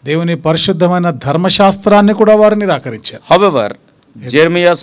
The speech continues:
Speaker 2: preaching was not without hope.
Speaker 1: ఏదేమైనా ఇర్మియా యొక్క సందేశాల్లో నిరీక్షణ లేనివిగా ఏమి కావు అవి.
Speaker 2: He prophesied that the days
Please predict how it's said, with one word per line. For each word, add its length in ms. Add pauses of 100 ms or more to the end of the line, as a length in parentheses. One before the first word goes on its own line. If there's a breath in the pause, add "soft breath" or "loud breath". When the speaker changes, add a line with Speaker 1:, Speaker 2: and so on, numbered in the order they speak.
(100)
Speaker 2:
preaching 400
was 220
not 300
without 400
hope. 600
Speaker 1:
ఏదేమైనా 520 (320 soft breath)
ఇర్మియా 560 (120)
యొక్క 360
సందేశాల్లో 840 (340 soft breath)
నిరీక్షణ 460
లేనివిగా 600
ఏమి 300
కావు 320
అవి. 220
Speaker 2:
He 120
prophesied 600
that 200
the 160
days 180